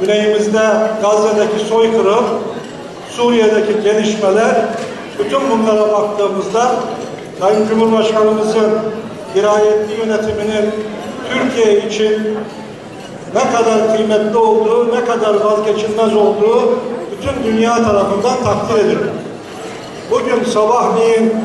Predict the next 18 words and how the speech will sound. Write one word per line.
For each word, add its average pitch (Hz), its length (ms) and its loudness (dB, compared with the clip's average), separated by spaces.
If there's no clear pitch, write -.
Avrupa 220 440 2
gazetelerine 208 840 2
baktığımda, 208 720 0
dünyada 220 420 2
takip 220 520 0
ettiğim 214 460 -2
medya 220 300 0
organlarına 202 680 2
baktığımda 196 580 0
gördüğüm 220 600 2
birinci 226 360 2
haber 220 400 2
Türkiye'dir. - 580 0
Ve 202 160 2
birinci 220 320 2
haber 226 440 2
önümüzdeki 226 640 0
gelişmelerde 214 840 2